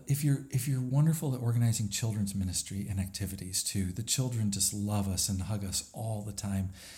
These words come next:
We're like their surrogate dads and uncles. So, uh, those are, there, there's a number of other things too. If you have a specialty that you think could bless them, please just get in touch with us. So those would be a few ways.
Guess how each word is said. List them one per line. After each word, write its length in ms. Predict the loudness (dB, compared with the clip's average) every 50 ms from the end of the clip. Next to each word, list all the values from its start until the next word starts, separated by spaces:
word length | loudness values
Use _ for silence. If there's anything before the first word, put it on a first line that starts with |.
| -18 -16 -8 -2
We're 140 | 0 2 4
like 260 | 4 4 2 2 0
their 100 | 0 0
surrogate 540 | 0 0 0 0 -2 -2 -4 -6 -8 -6 -4
dads 420 | -2 -2 0 0 -2 -2 -4 -6
and 80 | -6 -6
uncles. 340 | -8 -8 -8 -10 -8 -4 -2
So, 320 | 0 0 0 0 -2 -4 -8 -12 -16 -18 -18 -20 -20 -14 _ -2
uh, 260 | 0 2 4 4 4
those 320 | 4 4 4 4 4 4
are, 240 | 4 4 4 2 2 -2 -6 -10 -14 -14 -16 -18 -16 -12 -8 -8 -6 -6 -8 -8 -10 -10 -8 -6
there, 280 | -4 2 6 6 8 8
there's 280 | 8 8 8 8 8
a 40 | 6
number 240 | 6 6 8 6 6
of 100 | 6 4
other 180 | 2 0 0
things 280 | 0 0 -2 -2 -2 -2
too. 100 | 0 0
If 120 | 0 2 4
you 60 | 4
have 80 | 6 6
a 60 | 6
specialty 840 | 6 6 4 2 0 0 0 0 -2 -4 -6 -8 -8 -8 -8 -8 -6
that 140 | -6 -6 -4
you 100 | -4 -2
think 200 | 0 0 -2 -2
could 160 | -2 -4 -4
bless 280 | -2 0 0 0 0 0
them, 260 | -2 -4 -4 -4 -6 -6
please 280 | -4 -2 -2 0 0 -2
just 140 | -2 -4
get 100 | -4 -6
in 60 | -8 -8
touch 220 | -8 -10 -10 -10
with 140 | -12 -12 -12
us. 120 | -8 -6 -2
So 120 | 0 4
those 180 | 6 6 6 6
would 80 | 6 4
be 100 | 2 0
a 40 |
few 180 | -2 -2 -4 -6
ways. 400 | -6 -6 -6 -6 -6 -6 -6 -8